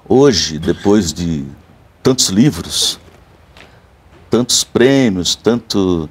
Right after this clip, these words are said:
ah, inclusive sentindo o reconhecimento agora, né? Eu percebo que eu sou um fotógrafo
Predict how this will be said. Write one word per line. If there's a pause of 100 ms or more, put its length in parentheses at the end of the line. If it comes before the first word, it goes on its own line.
(520)
ah, (280)
inclusive
sentindo
o
reconhecimento
agora,
né? (1700)
Eu
percebo
que
eu
sou
um
fotógrafo